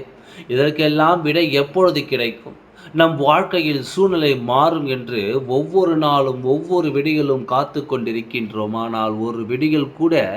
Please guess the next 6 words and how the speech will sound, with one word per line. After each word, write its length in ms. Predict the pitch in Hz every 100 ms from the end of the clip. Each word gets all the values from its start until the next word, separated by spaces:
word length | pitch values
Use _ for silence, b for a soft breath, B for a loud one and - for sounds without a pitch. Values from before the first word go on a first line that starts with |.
| 147 B B B 123
நமக்கான 580 | 123 139 143 156 165 170
விடியலாக 600 | 135 135 135 131 127 117 110
இல்லையே 500 | 107 123 135 139 160 165
என்று 260 | 147 120 123
கவலைப்படுகிறாய். 920 | 117 117 127 120 104 98 98 - - - - - - -
கவலைப்படாதே. 800 | 135 143 151 135 107 101 107